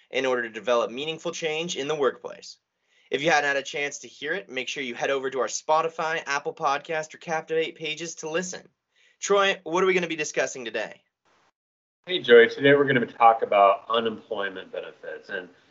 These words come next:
Speaker 2: especially in light of the pandemic, what are the do's, don'ts, and how to get those benefits?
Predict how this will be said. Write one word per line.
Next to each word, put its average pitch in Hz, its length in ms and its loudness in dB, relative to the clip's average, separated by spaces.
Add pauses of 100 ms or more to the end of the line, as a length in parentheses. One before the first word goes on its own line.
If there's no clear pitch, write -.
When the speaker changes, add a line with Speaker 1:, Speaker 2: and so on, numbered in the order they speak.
(180)
Speaker 2:
especially 113 500 4
in 101 100 -8
light 98 160 4
of 98 60 0
the 90 160 -12
pandemic, 95 540 -2 (500)
what 113 120 10
are - 60 8
the 104 120 0
do's, 104 440 -6
don'ts, 101 540 -2
and 92 140 -16
how 101 200 -2
to 98 100 2
get 95 240 -6
those - 220 -4
benefits? 76 640 -18